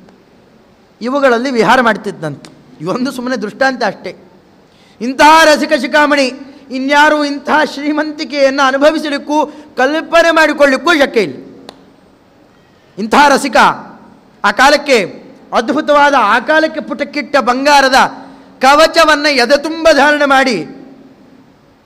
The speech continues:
ಜಗನ್ಮಾತೆಯನ್ನು ಅಪಹರಣ ಮಾಡಿದ ದುಷ್ಟ, ತಲೆ ತಗ್ಗಿಸಬೇಕಾದವನು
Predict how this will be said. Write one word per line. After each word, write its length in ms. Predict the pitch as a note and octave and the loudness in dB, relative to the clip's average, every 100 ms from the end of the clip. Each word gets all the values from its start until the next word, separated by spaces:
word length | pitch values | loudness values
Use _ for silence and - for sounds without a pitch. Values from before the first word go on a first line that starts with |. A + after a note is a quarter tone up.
| _ - | _ -10
ಜಗನ್ಮಾತೆಯನ್ನು 1120 | E3 G#3 C4 C#4 C#4 C#4 C#4 B3+ B3 B3 B3+ A3 | -4 0 0 2 2 0 0 0 0 0 2 2
ಅಪಹರಣ 420 | A#3+ B3+ C4 C4+ | 2 2 2 2
ಮಾಡಿದ 360 | B3 A#3+ A3+ G3+ | 0 0 0 -2
ದುಷ್ಟ, 300 | G#3+ A3 C4 F3+ G#3 - - - - _ _ - | -4 -4 0 2 2 -2 -10 -20 -20 _ _ -6
ತಲೆ 200 | G#3+ B3+ | 0 0
ತಗ್ಗಿಸಬೇಕಾದವನು 1000 | C4 C4 C#4+ B3+ C4+ C4 C4 B3+ B3+ B3 | 2 0 -2 -2 0 2 2 2 0 -2